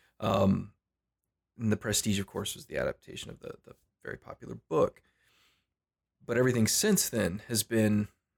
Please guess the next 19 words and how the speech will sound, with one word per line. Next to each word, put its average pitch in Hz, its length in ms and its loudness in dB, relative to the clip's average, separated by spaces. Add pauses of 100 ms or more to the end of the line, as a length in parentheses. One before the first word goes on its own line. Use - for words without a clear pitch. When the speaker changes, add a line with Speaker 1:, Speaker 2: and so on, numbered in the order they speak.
Speaker 2:
a 113 60 -10
Chris - 300 -2
Nolan 98 340 -2
joint 67 400 -8 (680)
with 104 360 -4
very 104 320 -4
little 85 440 -4 (420)
assistance - 460 -6
from - 200 -20
the 64 120 -10
outside. - 420 -10
Jonathan 123 360 0
Nolan 131 260 4
a 131 40 4
little 123 240 4
bit 120 280 0
here 113 140 -2
and 113 140 2
there. 107 300 0